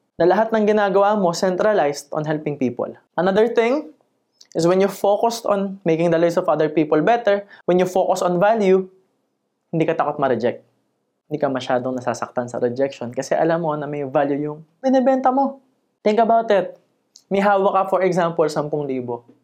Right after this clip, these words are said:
Nilagay mo sa sobre. Tapos pinamigay mo sa kalsada. Para po sa inyo, para po sa inyo. Di ba? Pag merong nang reject, nakakatawa. Kasi alam mo na ang laman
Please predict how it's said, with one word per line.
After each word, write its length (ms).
Nilagay 320
mo 80
sa 80
sobre. 560
Tapos 240
pinamigay 480
mo 80
sa 160
kalsada. 480
Para 240
po 80
sa 160
inyo, 400
para 240
po 80
sa 160
inyo. 480
Di 160
ba? 320
Pag 160
merong 400
nang 160
reject, 320
nakakatawa. 720
Kasi 240
alam 320
mo 320
na 160
ang 160
laman 160